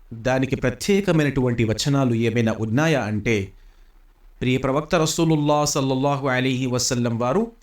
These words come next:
ఏ విధమైనటువంటి నియత్ యొక్క వచనాలు బోధించలేదు. సహాబా రదియల్లాహు తఆలా అన్హుం కూడాను ఏ విధమైనటువంటి ఉల్లేఖనము కూడాను హదీసుల్లో ప్రస్తావన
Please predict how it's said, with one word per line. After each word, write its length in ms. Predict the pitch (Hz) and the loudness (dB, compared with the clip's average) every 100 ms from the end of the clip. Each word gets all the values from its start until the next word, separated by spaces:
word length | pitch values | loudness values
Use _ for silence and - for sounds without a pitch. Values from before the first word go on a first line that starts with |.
| _ - 120 | _ -10 0
ఏ 220 | 131 202 | 2 2
విధమైనటువంటి 1080 | 208 180 165 143 135 131 120 123 113 117 131 - - - - _ | 2 2 2 0 -2 -2 0 0 0 -2 -8 -18 -20 -20 -20 _
నియత్ 500 | 104 117 143 190 214 | -4 0 2 2 2
యొక్క 180 | 202 - | 0 0
వచనాలు 840 | 135 131 - 147 139 131 123 110 156 - | -2 -2 -2 0 0 2 0 -2 -6 -10
బోధించలేదు. 920 | 101 101 120 135 139 127 110 104 113 - 151 160 - - | -6 0 2 2 2 0 0 0 -4 -4 -4 -4 -12 -8
సహాబా 480 | - 139 151 170 208 | -2 0 0 0 2
రదియల్లాహు 640 | 196 143 139 131 151 143 | 2 2 2 2 2 0
తఆలా 260 | 139 120 117 | 0 0 0
అన్హుం 280 | 113 120 | -2 -4
కూడాను 560 | 110 120 143 196 175 127 - _ - - | -4 -2 2 2 0 -4 -12 _ -20 -4
ఏ 160 | 123 170 | 2 4
విధమైనటువంటి 1040 | 180 170 147 135 131 123 117 127 110 107 104 _ _ | 4 2 2 0 0 0 2 2 2 -2 -8 _ _
ఉల్లేఖనము 640 | 110 120 156 165 156 135 117 | 0 2 2 0 0 0 0
కూడాను 640 | 117 113 117 131 202 240 - - - _ | 0 0 0 0 0 -2 -10 -20 -20 _
హదీసుల్లో 680 | - 156 160 165 131 113 139 | -6 0 2 2 0 0 0
ప్రస్తావన 680 | 180 123 120 - 120 120 | -2 -4 -4 -2 0 0